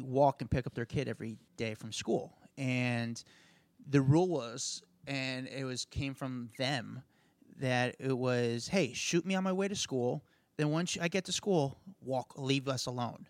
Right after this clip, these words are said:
you know? And the paparazzi were pretty respectful for that, you know, because A, they knew they couldn't do anything with the, when they're with the kids. It's not even worth the edit. It's not even worth the hassle. It's not even worth the frustration of shooting with the kids.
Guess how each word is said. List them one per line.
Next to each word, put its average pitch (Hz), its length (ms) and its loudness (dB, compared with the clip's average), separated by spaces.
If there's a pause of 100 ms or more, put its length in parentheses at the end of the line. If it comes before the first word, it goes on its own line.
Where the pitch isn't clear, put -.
(100)
you 127 120 -4
know? 131 320 2
And 127 520 -4 (440)
the 220 120 0
paparazzi 233 500 4
were 156 80 8
pretty 180 180 6
respectful 165 500 0
for - 200 -10
that, - 240 -10
you 131 80 -8
know, 131 140 0
because 143 360 0
A, 190 200 2
they 156 180 2
knew 160 180 -2
they 147 120 -2
couldn't 147 180 -4
do 139 140 0
anything 131 240 -4
with 127 100 -8
the, 113 140 -6
when 131 160 -4
they're 123 100 -2
with 127 140 -2
the 113 60 -12
kids. - 300 -6
It's - 160 -10
not 147 120 4
even 143 180 0
worth 139 240 0
the 120 220 -10
edit. 151 260 4
It's - 140 -6
not 147 60 2
even 143 180 2
worth 135 240 2
the - 100 -10
hassle. 160 520 0
It's 135 100 -4
not 143 80 0
even 139 160 -2
worth 135 260 0
the - 60 -8
frustration 131 600 -4
of 131 80 -6
shooting 131 300 -4
with 120 120 -8
the 110 80 -6
kids. - 380 -2